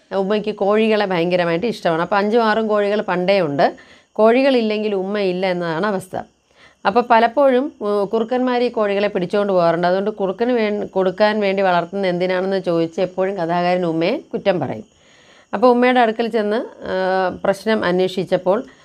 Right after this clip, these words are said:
ഇരുട്ടിലേക്ക് നോക്കിക്കൊണ്ട് ഉമ്മ പറഞ്ഞു, "ഇനി കൂട് മാത്രമേ ഉള്ളൂ, കോഴിയുടെ കൂട് മാത്രമേ ഉള്ളൂ." അപ്പോൾ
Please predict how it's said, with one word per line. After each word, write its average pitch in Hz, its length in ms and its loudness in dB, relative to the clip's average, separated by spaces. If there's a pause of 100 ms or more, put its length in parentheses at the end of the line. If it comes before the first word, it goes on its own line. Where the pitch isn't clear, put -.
(160)
ഇരുട്ടിലേക്ക് 208 560 2
നോക്കിക്കൊണ്ട് 185 540 -2
ഉമ്മ 190 280 -2
പറഞ്ഞു, 180 320 0
"ഇനി 180 240 0 (480)
കൂട് 185 240 2
മാത്രമേ 185 520 0
ഉള്ളൂ, 156 160 -2
കോഴിയുടെ 160 440 0
കൂട് 165 260 -2
മാത്രമേ 160 380 -4
ഉള്ളൂ." 151 140 -2
അപ്പോൾ 196 220 -2